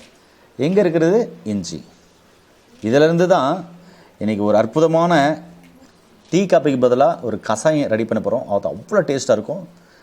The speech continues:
வாங்க, அது எப்படி செய்யுதுன்னு பார்க்கலாம். நேரிலே பார்த்தீங்கன்னாக்கா, தேவையான அளவு தண்ணி ஊத்திக்கலாம்.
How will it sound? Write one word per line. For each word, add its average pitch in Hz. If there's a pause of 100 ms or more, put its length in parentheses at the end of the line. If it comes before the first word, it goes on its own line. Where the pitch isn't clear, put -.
(220)
வாங்க, 143 (240)
அது 104
எப்படி 113
செய்யுதுன்னு 104
பார்க்கலாம். 73 (480)
நேரிலே 117
பார்த்தீங்கன்னாக்கா, 113 (300)
தேவையான 131
அளவு 139
தண்ணி 120
ஊத்திக்கலாம். 110